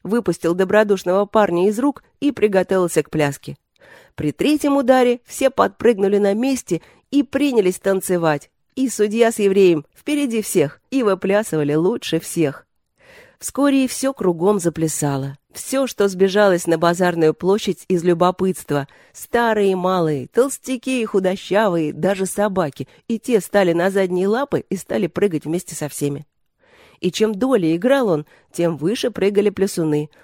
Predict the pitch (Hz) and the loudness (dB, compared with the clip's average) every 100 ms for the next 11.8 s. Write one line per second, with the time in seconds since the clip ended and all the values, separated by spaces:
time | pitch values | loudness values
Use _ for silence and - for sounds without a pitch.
0 | _ - 151 - 156 160 165 165 165 180 | _ -8 -8 -6 -4 -2 -2 0 0 0
1 | 180 240 202 175 - 165 156 170 165 190 | 0 0 0 -2 -2 0 0 -2 -2 0
2 | 175 170 - 262 165 143 139 - _ _ | 0 0 -2 -2 -2 -2 -6 -8 _ _
3 | - 226 196 196 214 214 180 - _ - | -2 0 2 0 2 2 0 -4 _ -10
4 | - 196 - 190 190 175 175 165 151 196 | -2 -2 0 -2 0 0 0 -2 -2 -2
5 | 214 151 143 139 139 139 135 135 _ _ | 0 -2 -2 -4 -4 -4 -6 -10 _ _
6 | _ _ _ _ _ - 135 - 147 190 | _ _ _ _ _ -12 -10 -6 -2 -2
7 | 208 - 147 160 202 240 - 165 - 170 | -2 -4 -4 -2 -4 -6 -8 -6 -2 -2
8 | 165 196 156 - 151 165 - 247 254 _ | 0 -2 -4 -6 -6 -6 -4 -6 -8 _
9 | - 175 190 202 - 190 180 180 160 151 | -6 -2 0 0 0 -2 0 -2 -2 -6
10 | - _ _ _ _ - 160 196 233 254 | -8 _ _ _ _ -10 0 2 2 0
11 | 240 240 269 262 285 302 208 156 | -2 0 2 4 2 2 0 -6